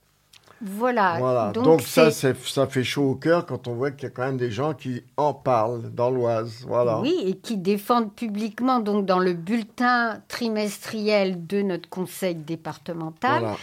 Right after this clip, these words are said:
Speaker 1: Et donc, si je me souviens bien,
Speaker 2: Les
Speaker 1: le,
Speaker 2: médecins
Speaker 1: le
Speaker 2: salariés.
Speaker 1: titre était indiqué comme «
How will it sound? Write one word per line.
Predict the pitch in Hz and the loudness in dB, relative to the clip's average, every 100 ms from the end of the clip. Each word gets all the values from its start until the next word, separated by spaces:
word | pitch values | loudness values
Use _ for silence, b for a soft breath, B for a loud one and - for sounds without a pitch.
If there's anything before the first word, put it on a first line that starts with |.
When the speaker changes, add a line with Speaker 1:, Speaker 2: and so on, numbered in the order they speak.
| B B - | B B -6
Speaker 1:
Et | 233 | -4
donc, | 220 277 269 226 | 0 2 2 0
si | - - 254 | -6 -6 -4
je | 214 | -2
me | 240 214 | -2 -2
souviens | - 233 220 185 | -6 -4 -2 -2
bien, | 190 247 294 320 B | 0 0 0 -4 B
Speaker 2:
Les | 131 | -2
Speaker 1:
le, | 135 214 | 2 8
Speaker 2:
médecins | 247 254 247 | 10 10 8
Speaker 1:
le | 226 247 | 8 8
Speaker 2:
salariés. | 262 - - 349 381 | 6 2 6 8 8
Speaker 1:
titre | - - | 6 2
était | 254 - 262 | 2 2 2
indiqué | 247 202 233 196 302 320 - | 2 0 -6 -4 -4 -4 0
comme « | 233 202 | 0 0